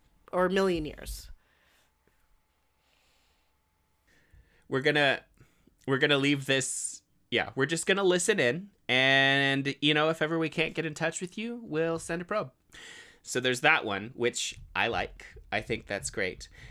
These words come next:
Speaker 2: There is also that they are, they are an alien, um, whales are entirely alien, and that they made a settlement ten million years ago,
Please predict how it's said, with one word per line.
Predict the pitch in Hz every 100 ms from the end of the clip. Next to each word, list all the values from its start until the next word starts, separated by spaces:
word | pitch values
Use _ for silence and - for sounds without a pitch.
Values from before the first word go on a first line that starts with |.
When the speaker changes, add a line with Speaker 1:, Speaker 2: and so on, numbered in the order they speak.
| -
Speaker 2:
There | 123
is | 127 135
also | 135 - 123 123
that | 113 -
they | 110 120 113 110 -
are, | 104 101 95 98 113 - _ _ - - _ _ _ - _ _ _ _ _ _ _
they | 113 110 101
are | 98 95 -
an | 98 92
alien, | 110 104 98 92 92 92 110 -
um, | 90 85 87 120 - _ _ _ _
whales | 117 113 104
are | 98
entirely | 95 - 147 117 92 90
alien, | 87 78 87
and | 98
that | 95
they | 101 98
made | 95
a | 98
settlement | 131 123 104 -
ten | 90 90
million | 90 87 85
years | 82 90 90
ago, | 85 78 80